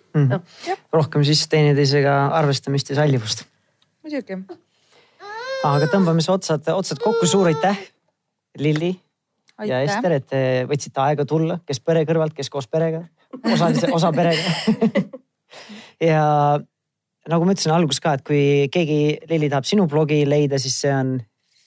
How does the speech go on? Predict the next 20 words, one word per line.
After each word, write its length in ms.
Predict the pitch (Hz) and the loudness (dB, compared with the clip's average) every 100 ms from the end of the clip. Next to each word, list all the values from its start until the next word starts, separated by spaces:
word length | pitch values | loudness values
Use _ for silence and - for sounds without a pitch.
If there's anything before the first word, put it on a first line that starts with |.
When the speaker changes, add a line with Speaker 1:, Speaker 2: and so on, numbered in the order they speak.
| _ | _
Speaker 1:
filtriteblogi 720 | 143 131 135 127 123 127 127 | -6 -6 -8 -8 -6 -4 -4
punkt 220 | 120 123 - | -6 -8 -2
com. 160 | 190 - _ 214 | -2 -4 _ -4
Speaker 3:
Jaa, 140 | 196 202 - | -4 -4 -12
just. 300 | 190 - _ _ _ _ _ _ _ - | -18 -18 _ _ _ _ _ _ _ -2
Speaker 1:
Ja 140 | 135 131 131 131 131 127 | 0 2 2 0 -2 -2
kui 80 | 139 | 0
keegi 240 | 143 139 139 | 0 0 -2
tahab 180 | 127 - | -2 0
beebiajakirja, 720 | 156 139 196 202 170 180 165 156 262 | 0 2 2 2 2 2 2 2 2
<laughs> 200 | 254 - | -2 -2
siis 180 | 190 233 | -2 0
Speaker 2:
Siis, 80 | 190 | 0
äh, 160 | 226 202 | 0 -2
Selverites, 640 | 247 262 208 165 165 170 175 | -2 -2 -2 -6 -10 -14 -12
ma 80 | 185 | -12
just 140 | 190 | -10
vaatasin, 300 | 180 175 165 | -12 -12 -18
oli 160 | 170 170 | -12 -8
väga 180 | 170 | -6